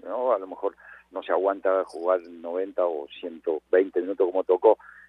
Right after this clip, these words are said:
este, eh, de, con la misma intensidad, refrescando vuelve a mejorar, pero creo que tuvo mucha, eh, presión ofensiva, eh, en mitad de cancha, de dobles rápido, similar al, a los estilos, eh, europeos, ¿no? Y, y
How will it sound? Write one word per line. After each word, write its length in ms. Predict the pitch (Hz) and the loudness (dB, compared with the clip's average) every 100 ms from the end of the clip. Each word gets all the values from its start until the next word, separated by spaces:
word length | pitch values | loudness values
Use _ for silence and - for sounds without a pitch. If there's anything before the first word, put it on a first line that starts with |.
| - | -4
este, 400 | 87 - 85 - _ _ - | -4 -2 -6 -8 _ _ -4
eh, 240 | 92 92 | 2 2
de, 220 | 85 104 - | 6 4 6
con 160 | 107 | 2
la 80 | 104 | 2
misma 200 | 113 120 | 0 -4
intensidad, 640 | 107 107 98 113 170 156 - - _ - - - - | -2 -2 4 8 8 8 2 -10 _ -20 -20 -18 -10
refrescando 680 | 87 85 - 113 104 98 85 _ _ _ | -8 -6 4 4 4 -2 -2 _ _ _
vuelve 260 | 98 107 | 2 4
a 40 | 104 | 4
mejorar, 460 | 101 107 120 143 - _ - | 2 4 6 4 2 _ -2
pero 180 | 127 | -2
creo 140 | 131 196 | 0 -4
que 100 | 180 | -6
tuvo 300 | 185 190 175 | -4 -2 -2
mucha, 260 | 180 - 175 165 - | -4 -4 -2 -4 -4
eh, 320 | 117 127 120 - - | -4 -2 -6 -8 -4
presión 500 | 127 139 135 127 113 | -2 0 -2 -2 -4
ofensiva, 760 | 107 120 107 - 131 127 113 101 | -4 -4 -10 -8 4 8 8 6
eh, 340 | 98 98 95 95 | -4 -2 -2 -4
en 80 | 90 _ - | -10 _ -20
mitad 200 | 101 107 | 4 6
de 80 | 104 | 8
cancha, 540 | 110 113 - 107 104 | 6 4 4 4 4
de 140 | - 90 | 2 -4
dobles 320 | 101 101 90 | -2 -2 2
rápido, 480 | 113 113 110 107 101 - _ _ _ - - | 4 4 2 2 2 -2 _ _ _ -20 -14
similar 460 | 98 104 113 113 | -10 2 8 10
al, 180 | 110 107 | 8 6
a 80 | 104 | 0
los 200 | 104 - | 0 -4
estilos, 480 | 101 123 120 110 104 - _ _ _ - | -10 -6 0 2 0 -6 _ _ _ -4
eh, 180 | 104 104 | 0 4
europeos, 640 | 113 113 113 - 170 120 90 | 4 6 4 8 10 10 6
¿no? 200 | 120 123 | -8 -8
Y, 200 | 107 | -12
y 60 | - | -16